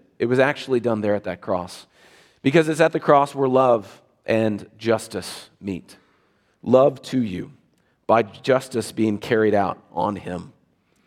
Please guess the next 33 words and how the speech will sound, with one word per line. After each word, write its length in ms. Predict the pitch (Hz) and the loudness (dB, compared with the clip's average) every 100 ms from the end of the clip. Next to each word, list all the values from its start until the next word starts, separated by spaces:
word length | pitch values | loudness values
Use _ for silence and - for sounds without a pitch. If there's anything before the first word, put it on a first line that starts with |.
| _ _ _ _ - | _ _ _ _ -2
A 80 | |
third 200 | 170 208 | 2 2
thing 140 | 185 165 | 4 4
I 60 | |
want 220 | 143 147 - | 4 2 0
you 80 | |
to 80 | 135 | -2
see, 520 | 131 131 127 120 113 107 _ _ _ _ _ _ _ - | -2 0 0 0 -2 -10 _ _ _ _ _ _ _ -4
uh, 360 | 117 113 113 | 0 0 0
when 200 | 104 123 | 0 0
it 80 | 120 | 0
comes 240 | 139 127 - | -2 -4 -2
to 60 | |
the 100 | 127 | -4
greatness 480 | 101 131 135 120 117 | 0 0 0 -2 -2
of 120 | 110 | -2
redemption 540 | 110 113 107 110 90 - _ _ _ _ _ - | 0 -2 -4 -6 -8 -12 _ _ _ _ _ 4
is 280 | 127 123 - | 4 4 -2
the 120 | 120 | -2
price 560 | - 147 139 120 104 | -2 0 2 0 -2
that 120 | - 117 | -2 0
he 80 | 120 | 2
had 160 | 107 | -2
to 60 | 101 | -2
pay. 340 | 113 85 101 _ _ _ _ _ _ _ _ _ | -6 -6 -6 _ _ _ _ _ _ _ _ _
So 120 | 190 | -6
we 80 | 208 | 0
talked 200 | 135 139 | 0 2
about 280 | 131 95 - | 0 0 0
guilt, 420 | 120 117 - - _ _ - | 0 0 -4 -20 _ _ -6
talked 100 | 139 | 0
about 180 | 135 - | 0 -2
justice, 680 | - 127 127 117 101 - | 0 2 0 -6 -6 -6